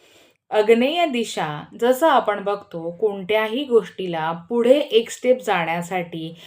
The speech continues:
काही प्रोसेसची गरज असते. कि-, अ, किंबहुना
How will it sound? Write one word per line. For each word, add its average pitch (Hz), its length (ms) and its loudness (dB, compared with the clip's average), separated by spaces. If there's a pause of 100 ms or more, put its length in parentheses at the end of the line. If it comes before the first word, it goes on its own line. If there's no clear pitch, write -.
(160)
काही 269 160 -2
प्रोसेसची 254 680 2
गरज 185 380 0
असते. 156 520 -8 (840)
कि-, 202 160 0
अ, 185 300 2
किंबहुना 220 580 2